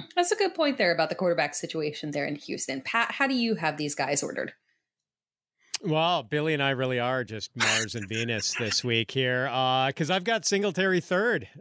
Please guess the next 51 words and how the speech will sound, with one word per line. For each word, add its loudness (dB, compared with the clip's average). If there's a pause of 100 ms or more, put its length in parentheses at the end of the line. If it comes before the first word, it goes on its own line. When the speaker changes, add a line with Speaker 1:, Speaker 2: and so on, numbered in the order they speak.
Speaker 2:
out 2
of 2
these 0
guys. 2
Like, 2
I, 2
I 2
Speaker 1:
Ooh. 0
Speaker 2:
don't 0
necessarily 2
hate -2
the -2
matchup -2
against 0
the 0
Titans. -2
Like, -4
the -10
Titans, 0 (880)
uh, -8
by 0
most 2
metrics, 0
have -2
a 0
really 2
good 2
run 2
defense, 0
but 2
it, 2
it's -2
just -2
not 2
the 0
same 2
if -6
Jeffrey 0
Simmons 2
isn't 0
playing, 2
and, -2
and -4
Simmons -2
has -4
been 0
out 2
with -2
a 0
knee 4
injury. 2